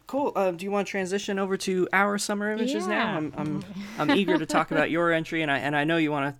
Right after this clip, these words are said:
Speaker 1: probably talk about mine first, so.
Speaker 2: Yeah, I, I always <laughs> want to talk about yours first. <laughs> Uh, um, I, I'll start by telling everybody what I see then.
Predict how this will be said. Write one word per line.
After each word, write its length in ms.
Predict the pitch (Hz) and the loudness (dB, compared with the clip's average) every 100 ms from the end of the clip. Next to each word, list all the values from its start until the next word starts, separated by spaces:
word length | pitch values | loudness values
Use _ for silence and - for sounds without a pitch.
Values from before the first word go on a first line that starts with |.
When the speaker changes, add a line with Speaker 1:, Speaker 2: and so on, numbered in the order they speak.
| - | -2
Speaker 1:
probably 220 | 151 139 | -2 -2
talk 180 | 160 151 | -4 -4
about 160 | 143 | -4
mine 180 | 139 135 | -2 -4
first, 460 | - 135 127 - - | 0 -2 -2 -8 -10
so. 240 | - 120 | -6 -6
Speaker 2:
Yeah, 340 | 226 233 233 226 214 208 214 | -4 -4 -4 -2 -2 -2 -2
I, 60 | |
I 40 | 226 | -2
always 500 | 220 233 277 254 233 | -4 -6 -6 -4 -6
<laughs> 40 | |
want 140 | 180 | -6
to 100 | 190 | -6
talk 360 | 240 - 302 - | -8 -4 -6 -4
about 560 | 277 240 - 277 - - | -6 -4 -4 -4 -6 -10
yours 460 | 240 233 226 - | -8 -8 -10 -12
first. 840 | - 247 - 269 247 - - - - - | -10 -8 -6 -6 -8 -10 -16 -18 -18 -10
<laughs> 920 | 330 359 311 381 403 339 320 - 320 - - - - - - | -8 -8 -10 -8 -6 -4 -4 -2 -4 -4 -18 -20 -20 -20 -10
Uh, 260 | 226 233 226 - - | -2 0 0 -4 -8
um, 580 | 233 233 233 233 226 208 _ _ _ _ _ - - - - - - _ _ _ _ _ _ | -4 -4 -4 -4 -6 -10 _ _ _ _ _ -20 -20 -20 -20 -20 -20 _ _ _ _ _ _
I, 440 | 247 254 254 220 202 | -2 0 2 0 -4
I'll 200 | 214 247 | -4 -4
start 560 | 240 - 202 170 - - | -4 -4 -4 -4 -6 -12
by 160 | 196 180 | -8 -8
telling 500 | - - 196 196 185 | -8 -10 -8 -8 -10
everybody 440 | 170 170 175 165 | -10 -10 -10 -10
what 180 | 165 160 | -14 -14
I 60 | 160 | -14
see 340 | - 196 180 | -12 -10 -8
then. 280 | 151 135 | -10 -12